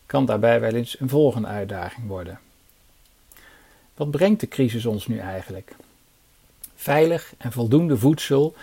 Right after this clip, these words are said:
is nu ineens niet meer zo vanzelfsprekend. Is er wel voldoende voedsel in Nederland? En waar komt dat dan precies vandaan? Hoe is dat dan geproduceerd? En hoe gezond is mijn voedsel eigenlijk?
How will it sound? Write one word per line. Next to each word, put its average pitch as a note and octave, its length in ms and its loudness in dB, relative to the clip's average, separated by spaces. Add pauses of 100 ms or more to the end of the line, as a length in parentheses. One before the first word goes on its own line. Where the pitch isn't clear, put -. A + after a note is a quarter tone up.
(280)
is A#2 200 -2
nu D3 240 2
ineens A#2+ 440 0
niet G3+ 280 2
meer A#2 180 2
zo G2 320 -8
vanzelfsprekend. G#2 1080 -8 (720)
Is F#3 200 4
er C3 100 4
wel A2+ 180 6
voldoende A2+ 380 0
voedsel A2 400 -4
in G#2+ 80 -4
Nederland? G#2 600 -6 (280)
En C#3+ 140 -2
waar D3+ 180 2
komt C3+ 220 0
dat B2+ 140 -2
dan B2 160 -2
precies - 360 -8
vandaan? A#2 520 -6 (880)
Hoe F#3 240 2
is E3 140 0
dat D3 180 -2
dan C#3 160 2
geproduceerd? B2+ 1000 -4 (300)
En D3 160 -2
hoe D#3 140 0
gezond D#3 420 -4
is D3 120 -4
mijn D#3 200 -2
voedsel A#2 380 -4
eigenlijk? G2 540 -10